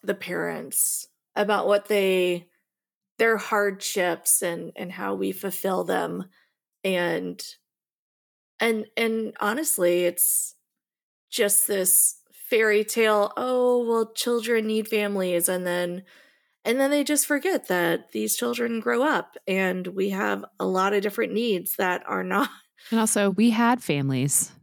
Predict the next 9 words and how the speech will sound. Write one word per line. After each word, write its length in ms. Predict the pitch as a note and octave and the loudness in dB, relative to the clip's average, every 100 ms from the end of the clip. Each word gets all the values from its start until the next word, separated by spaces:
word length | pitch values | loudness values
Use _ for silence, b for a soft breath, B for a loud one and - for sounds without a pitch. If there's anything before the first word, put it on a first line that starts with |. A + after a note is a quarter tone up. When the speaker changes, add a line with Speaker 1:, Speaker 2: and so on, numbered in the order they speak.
| - | -6
Speaker 2:
at 120 | E3 | -4
one 160 | - G3 | 0 0
point, 320 | F3+ C#3 D3 | 2 2 2
Speaker 1:
Uh-huh. 100 | C#4+ D#4 | 2 2
Speaker 2:
so 360 | F#3 E3 E3 E3 - - | 4 4 2 0 -8 -6
it's 160 | G#3 A3+ | 0 4
not 200 | A3 F#3+ | 4 4
like 220 | G#3+ G#3+ | 2 4
we 320 | G#3 G#3 G3 | 4 4 2